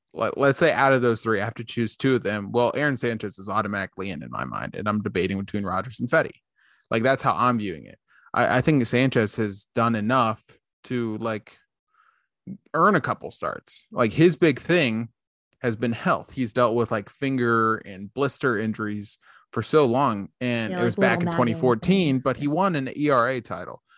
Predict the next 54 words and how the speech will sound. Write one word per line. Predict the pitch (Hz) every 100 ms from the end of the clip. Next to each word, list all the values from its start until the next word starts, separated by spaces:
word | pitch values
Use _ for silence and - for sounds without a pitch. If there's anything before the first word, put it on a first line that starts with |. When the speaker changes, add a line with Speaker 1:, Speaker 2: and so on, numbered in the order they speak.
| _ -
Speaker 1:
So, | 127
like, | 117 113 120
you | 160
know | 156 147 185
what | 151 131 -
the | 110
ceiling | - 135 123 110
kinda | - 117 95
looks | 101 147 -
like. | 82 85 -
Granted, | 104 104 95
it | 95
was | 95 -
eight | 87 -
<laughs> | 123 117 -
years |
ago | 104 98
at | -
this | 92 -
point, | - 120
but | 120
you | 123 131
know | 135 165
what | 156 -
the | -
ceiling | - 120 104 82
looks | 107 131 -
like. | - - _ _ _ _ _ -
It's | 120 117 -
just | 113
a | 110
matter | 104 104
of, | 110 -
can | 113 101
he | 107
stay | 104 - 101 98
healthy? | - 131 123 95
And | 156
it, | 147 _ _ _ _ _ _ _ _ _ _
like, | 143 131
I | 127
understand | 135 139 131 120 -
finger | 135 294
Speaker 2:
No, | 277 247
Speaker 1:
injuries | 202 220 254 220
Speaker 2:
it's, | 233 -
yeah. | 160
Speaker 1:
contribute | 135 190 135 131 123 -
to | 117
health, | 113 120 127 -
and | 110
blisters | 113 117 - 117 113 107 107
are, | 101
are, | 110